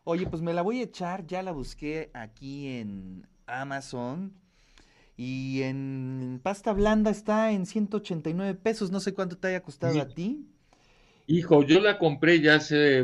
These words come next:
Speaker 2: varios años, yo la
Speaker 1: Ujú.
Speaker 2: releí. Eh, la primera edición en español fue del dos mil nueve, luego se reeditó en el dos mil doce. Pero, eh, puedes, eh, comprarla incluso posiblemente en alguna librería de Puebla.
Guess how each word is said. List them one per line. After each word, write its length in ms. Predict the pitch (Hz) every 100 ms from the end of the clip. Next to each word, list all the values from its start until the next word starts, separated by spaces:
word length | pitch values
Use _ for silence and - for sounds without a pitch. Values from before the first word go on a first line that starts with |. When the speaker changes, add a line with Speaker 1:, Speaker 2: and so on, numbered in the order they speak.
| 110 -
Speaker 2:
varios 500 | 123 139 143 131 131
años, 560 | 123 123 131 151 -
yo 180 | 120 120
la 120 | 117
Speaker 1:
Ujú. 80 | 110
Speaker 2:
releí. 680 | 101 104 107 113 120 143 143 _ _ _ _ _ -
Eh, 220 | 135 135
la 200 | 139 139
primera 320 | 143 175 202
edición 500 | 202 160 131 170 180
en 140 | 170
español 600 | 135 - - 127 147 156
fue 220 | 156 151 156
del 180 | 151
dos 240 | 135 127 -
mil 280 | 147 156 151
nueve, 460 | 147 156 160 156
luego 260 | 143 147 143
se 200 | - 127
reeditó 440 | 117 110 110 135
en 60 | 139
el 120 | 131
dos 220 | 120 104
mil 220 | 127 127 117
doce. 580 | 143 147 - - 120 127 _ _ _ _ _ _ _ _ _ _ _ _ _ _
Pero, 520 | 156 170 180 196 180
eh, 680 | 139 135 131 127 127 127 127 _
puedes, 640 | 180 196 190 175 - - 135
eh, 300 | 127 123 120
comprarla 880 | 123 127 135 147 160 156 160 156 135
incluso 560 | 120 120 151 147 156
posiblemente 640 | 123 117 139 135 131 131 127
en 80 |
alguna 280 | 113 110 127
librería 520 | 120 117 104 104 120
de 140 | 113 110
Puebla. 760 | - 127 139 127 107 123 147